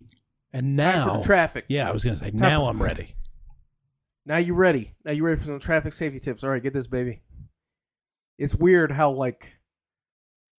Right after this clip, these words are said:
Speaker 2: I'll, like, so we didn't record our normal day, uh, this week. We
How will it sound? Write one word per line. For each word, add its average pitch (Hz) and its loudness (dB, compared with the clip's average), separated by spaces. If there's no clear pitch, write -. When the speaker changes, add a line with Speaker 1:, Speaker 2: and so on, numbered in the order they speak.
Speaker 2:
I'll, 139 2
like, 156 -2
so 175 6
we 147 0
didn't 151 -2
record 143 2
our 123 2
normal 127 -2
day, 113 -2
uh, 104 -8
this 104 -10
week. 98 -8
We 104 -8